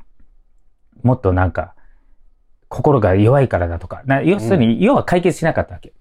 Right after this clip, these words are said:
Speaker 2: うん。
Speaker 1: 著名の先生に会って。
Speaker 2: うん。
Speaker 1: で、アメリカで医学も学んでもダメだし。
Speaker 2: はい。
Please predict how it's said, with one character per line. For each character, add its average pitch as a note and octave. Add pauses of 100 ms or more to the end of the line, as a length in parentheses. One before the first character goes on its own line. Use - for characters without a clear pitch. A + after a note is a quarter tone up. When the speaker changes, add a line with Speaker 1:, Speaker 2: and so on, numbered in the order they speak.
Speaker 2:
う A#2+
ん。 -
Speaker 1:
著 B2
名 B2
の A#2+
先 A#2+
生 G#2+
に F#2
会 F2+
っ -
て。 - (360)
Speaker 2:
う G2+
ん。 E2+ (960)
Speaker 1:
で、 F3
ア C3
メ D3+
リ D3
カ D3+
で C#3
医 D3+
学 D#3
も F#2+
学 G2+
ん G2
で G#2
も F#2+
ダ G2+
メ F#2+
だ F2
し。 - (200)
Speaker 2:
は E2+
い。 D#2